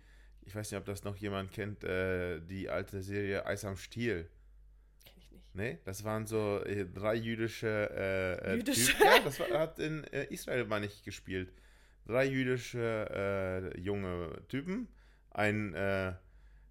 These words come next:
Speaker 1: ja, äh, sag mal, cooler, großer Typ, ein, äh, kleiner Sunny Boy und so ein dicker.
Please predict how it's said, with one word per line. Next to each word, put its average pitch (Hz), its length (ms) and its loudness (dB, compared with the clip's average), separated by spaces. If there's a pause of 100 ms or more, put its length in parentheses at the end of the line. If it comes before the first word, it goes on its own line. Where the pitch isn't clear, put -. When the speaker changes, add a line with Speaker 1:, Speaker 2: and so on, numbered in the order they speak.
(140)
Speaker 1:
ja, 87 360 -4
äh, 85 360 -8
sag 90 140 -6
mal, 87 180 -4
cooler, 123 400 4
großer 113 480 -2
Typ, 156 320 -6 (220)
ein, 104 460 -2
äh, 98 440 -2
kleiner 101 760 -2
Sunny 135 380 -2
Boy 143 320 2
und 113 140 -4
so 120 80 0
ein 107 260 -4
dicker. 90 420 -2